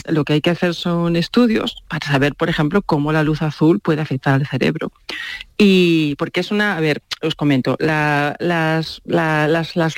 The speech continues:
las neuronas, pues, emi-, emiten, digamos, ondas electromagnéticas, ¿no?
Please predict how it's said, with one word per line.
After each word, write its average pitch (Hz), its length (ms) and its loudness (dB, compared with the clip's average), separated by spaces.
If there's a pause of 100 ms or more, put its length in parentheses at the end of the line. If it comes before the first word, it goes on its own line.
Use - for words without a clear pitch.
las 170 260 -2 (140)
neuronas, 247 580 2
pues, 180 220 0
emi-, 175 240 0
emiten, 196 400 4
digamos, 220 360 0
ondas 202 300 0
electromagnéticas, 135 1040 -2
¿no? 180 140 -2